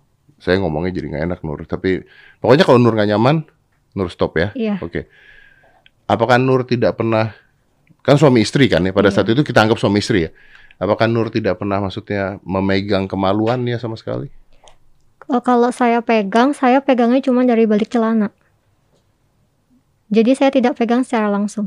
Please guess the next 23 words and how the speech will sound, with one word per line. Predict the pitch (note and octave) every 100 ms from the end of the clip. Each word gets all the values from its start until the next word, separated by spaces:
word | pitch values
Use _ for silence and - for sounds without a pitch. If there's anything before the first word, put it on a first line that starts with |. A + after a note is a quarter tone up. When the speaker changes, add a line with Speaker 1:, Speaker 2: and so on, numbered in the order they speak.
| -
Speaker 1:
Dari | - G#2 A2 C3
balik | D3 G#3
celana? | - G2+ A3+
Speaker 2:
Dari | A3 A3
balik | G#3+ G#3+
celana. | G#3 G3+ F#3+ C4+ _ - - _
Speaker 1:
Dan | F#2 G#2+ G#2+
kalau | G#2 A2
dari | G2+ G2+
balik | G2 G2+
celana | A#2+ D3
kan | A3+ G#3+ -
terasa, | - F#3 F3+ B2
Nur, | F#2+ E2+
ada | E2+ F#2 E2
atau | F#2
tidaknya? | E2+ D2 - D2+
Speaker 2:
Iya. | C#4 D4+ C4+ B3 B3 _ _ -
Speaker 1:
Dan | A3+
Speaker 2:
Makanya | G#3+ A#3+ D4
saya, | C#4 C4 D#4 - _ - -
saya | - - B3 B3 B3+
tuh, | D#4 D#4+ E4